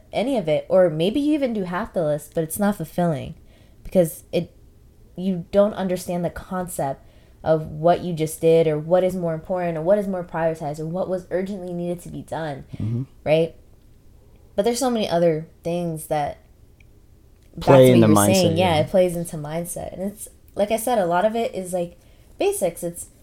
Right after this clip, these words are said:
Speaker 1: and it's not to sound like we all don't know the basics. It's that sometimes we forget to take care of our own selves 'cause we're so busy taking care of everybody our business was meant to take care of. And that's okay, as long <laughs> as you begin to realize, like,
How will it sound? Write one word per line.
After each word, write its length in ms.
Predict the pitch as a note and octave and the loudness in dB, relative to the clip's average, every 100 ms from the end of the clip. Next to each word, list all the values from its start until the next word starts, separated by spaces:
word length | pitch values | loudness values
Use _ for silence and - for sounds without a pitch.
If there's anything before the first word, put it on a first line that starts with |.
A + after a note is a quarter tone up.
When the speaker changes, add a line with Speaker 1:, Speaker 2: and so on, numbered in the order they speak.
| - - | -20 -2
Speaker 1:
and 160 | G#3 A3+ | 0 2
it's 200 | A3 A3 | -2 -4
not 200 | C4 C4+ | -6 -4
to 80 | G#3 | -6
sound 520 | - F#3 F3+ E3+ F3 - - | -4 -4 -4 -6 -8 -16 -14
like 500 | - E3+ E3 D#3+ - - _ _ - _ | -2 0 0 -4 -20 -20 _ _ -20 _
we 140 | F3+ F#3 | -4 0
all 220 | E3+ F3+ | 4 4
don't 200 | F3+ F3 | 2 -2
know 120 | D#3 | -4
the 80 | D3 | -4
basics. 440 | E3 F#3 E3 - | -4 -4 -6 -10
It's 180 | D3+ - | -14 -12
that 220 | - E3+ | -10 -10
sometimes 400 | - F#3 A3 A3 | -8 -8 -8 -8
we 80 | A#3 | -8
forget 500 | A#3 A#3 A#3 B3 - - - | -10 -8 -4 -4 -6 -20 -14
to 80 | G3 | -12
take 220 | G3+ G3+ | -8 -8
care 200 | G#3 G3+ | -2 -2
of 80 | G3+ | 0
our 100 | G3 | -2
own 180 | F#3+ G3 | -4 -8
selves 320 | F#3+ G#3+ G3 | -4 -4 -4
'cause 200 | F3 - | -14 -10
we're 60 | |
so 260 | E3+ - F3 | -10 -6 -6
busy 460 | F3 F3+ F3+ E3+ - - - - - | -4 -8 -6 -8 -10 -20 -20 -20 -20
taking 260 | - F3 G3+ | -14 -8 -8
care 280 | G3 G#3 D#4 | -2 0 0
of 100 | G#3+ | 0
everybody 480 | C#3+ D3 C#3+ C#3 C#3+ | -4 -4 -6 -4 -4
our 100 | D3 | -6
business 480 | D#3+ D#3+ F3+ F3 | -8 -8 -10 -12
was 160 | F3 F3 | -12 -10
meant 180 | E3+ E3+ | -8 -10
to 80 | - | -12
take 200 | F#3 F#3 | -14 -12
care 240 | F#3+ A#3+ | -8 -6
of. 200 | G3 - - - - - | -6 -10 -16 -20 -20 -14
And 340 | F3 F#3+ F#3 | -8 -6 -6
that's 200 | F#3 G#3+ A#3+ | -8 -6 -8
okay, 360 | A#3 B3 G#3+ | -8 -6 -4
as 180 | D3+ E3 | -6 -6
long 220 | F3+ G3 | -8 -6
<laughs> 0 | |
as 160 | G#3+ G3+ | -6 -6
you 100 | F3 | -8
begin 340 | E3+ D#3 D#3+ | -8 -6 -6
to 120 | E3+ | -6
realize, 460 | E3 E3 G3 D3+ D#3 | -4 0 2 2 0
like, 160 | D3+ | -2